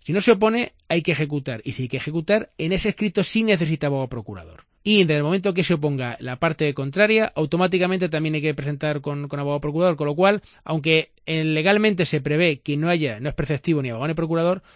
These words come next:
recomendamos del primer momento que esto se lleve a través de un profesional para evitar problemas. Y otro tema también de las tasas, famosas tasas judiciales. Estos procedimientos están exentos si no superan dos mil euros la deuda.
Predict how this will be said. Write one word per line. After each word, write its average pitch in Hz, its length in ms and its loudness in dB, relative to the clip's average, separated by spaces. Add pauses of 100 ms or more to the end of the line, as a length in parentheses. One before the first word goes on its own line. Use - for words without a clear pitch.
recomendamos 185 880 4
del 151 160 0
primer 156 240 0
momento 175 480 0
que 165 80 -4
esto 156 160 -4
se 156 140 -2
lleve 165 200 2
a 147 80 0
través 143 200 -2
de 147 60 0
un 139 60 -4
profesional 143 600 -6
para 123 160 -10
evitar 110 260 -12
problemas. 107 320 -16
Y 185 140 0
otro 196 160 2
tema 208 180 2
también 190 220 0
de 170 80 2
las - 180 -4
tasas, - 460 -6 (180)
famosas 160 320 0
tasas 151 240 -2
judiciales. 110 680 -6
Estos 165 260 -2
procedimientos 185 400 2
están 175 160 0
exentos 175 340 0
si 165 60 -2
no 160 60 0
superan 165 280 0
dos 147 100 0
mil 139 160 0
euros 135 200 0
la 113 100 -6
deuda. 92 380 -12